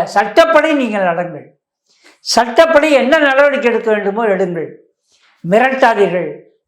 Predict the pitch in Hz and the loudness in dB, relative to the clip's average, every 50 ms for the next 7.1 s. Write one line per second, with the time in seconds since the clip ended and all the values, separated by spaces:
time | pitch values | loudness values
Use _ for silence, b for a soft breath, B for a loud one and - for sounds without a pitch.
0 | _ 180 202 240 269 285 254 - 254 233 208 190 190 226 220 214 190 185 185 175 | _ -2 0 2 2 2 2 2 2 2 2 0 -2 -4 -4 -4 -4 -4 -2 -2
1 | 165 165 175 175 208 196 175 170 165 160 - 160 147 135 - - _ _ B B | -2 -2 0 0 -2 0 0 -2 -4 -6 -10 -12 -14 -14 -16 -20 _ _ B B
2 | B B B B B B B - 208 214 233 220 208 208 247 285 285 269 247 214 | B B B B B B B -2 0 2 2 0 0 0 0 0 2 2 2 2
3 | 202 190 180 165 156 147 - - _ _ _ _ _ _ _ - 208 240 269 330 | 0 -2 -4 -6 -6 -10 -14 -20 _ _ _ _ _ _ _ 0 2 2 4 2
4 | 370 381 381 - 294 240 208 214 233 226 202 185 175 - - 196 196 208 196 175 | 2 0 2 2 2 2 2 2 0 0 -2 -2 -4 -4 -4 -2 0 0 0 2
5 | 180 175 160 156 151 143 135 - - _ b b b b b b b b _ - | 2 0 0 0 -4 -6 -10 -14 -20 _ b b b b b b b b _ -8
6 | 170 190 240 294 349 359 359 320 294 269 240 - - - 226 190 - 190 185 185 | -4 -2 0 2 2 2 2 0 0 0 0 -2 -2 -2 -4 -4 -2 -2 0 0
7 | 185 | 2